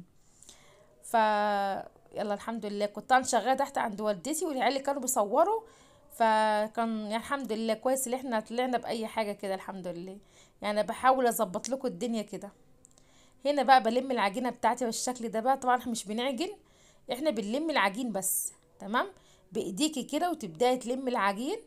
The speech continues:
لغايه العجينه بتاعتك ما تبقى عامله قطعه واحده كده وتلاقيها متماسكه وطريه، يبقى كده خلاص مظبوط معاكي وتمام. اهو زي ما انت شايفه انا بدخل العجين كله كده جوه بعضه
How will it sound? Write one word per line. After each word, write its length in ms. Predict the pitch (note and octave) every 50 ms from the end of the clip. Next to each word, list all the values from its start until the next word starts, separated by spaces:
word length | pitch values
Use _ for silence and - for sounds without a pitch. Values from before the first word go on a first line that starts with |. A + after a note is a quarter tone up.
| - - - - _ _ _ _ _ - _ - B3
لغايه 260 | A#3+ A3+ B3 E4+ E4 -
العجينه 400 | E4 A#3+ A#3+ A3+ B3 D#4 D#4 D4
بتاعتك 480 | D4+ - - D4 D#4 D#4 D#4 D4+ D4+
ما 80 | B3+ A3+
تبقى 380 | - C#4 - - - A3 A3
عامله 220 | A#3+ C4+ D4 C#4+ B3+
قطعه 360 | B3+ - D4 D4 C#4 A3+ A3
واحده 360 | A3+ C#4+ C4+ - - - G#3+
كده 320 | A3 - C#4+ D4+ G4+ A#4 A#4+ - - _ _ _ _ _ _ -
وتلاقيها 460 | G#3 A3+ - A3 - - D4 D#4+ D#4
متماسكه 640 | C4 A#3 A#3 A#3+ A#3 A3+ B3 C#4+ C#4+ - - - C4+
وطريه، 500 | C4 C4 - A#3 A3 A#3+ D4 D4+ D4+ F#4+ A4+ A4
يبقى 120 | - - A#3
كده 180 | - D4 D4+
خلاص 640 | D4 - A#3+ A#3 B3 C4 C#4 C#4+ C#4+ D4 D4+ - - - -
مظبوط 440 | - - A3+ F#3 E3+ F#3 C4 D4 C#4+
معاكي 440 | C4+ A#3+ A3+ A3 A#3+ C#4+ E4+ - F4+
وتمام. 540 | E4+ D4+ - C#4+ A#3 A3 F#3+ F3 F3+ F3 F3 - _ - _ _ - - - - - - -
اهو 220 | - A3+ G#3 F#3+ F#3+
زي 160 | F#3+ B3+ C4
ما 100 | C4+ C#4+
انت 160 | C#4 C#4 C4+
شايفه 360 | B3+ - G3+ F3+ F#3 - -
انا 120 | - B3 A#3+
بدخل 340 | A3 - C4 - - C#4+
العجين 300 | C4 - G3+ A#3 C4 C4+
كله 300 | B3+ - D4+ C#4+ C4 B3+
كده 220 | B3+ - G#3+ F#3+ G#3
جوه 220 | F#3+ A#3 C#4+ D#4+ C4
بعضه 420 | A#3+ F#4 F#4+ G4+ G4 A#4+ C5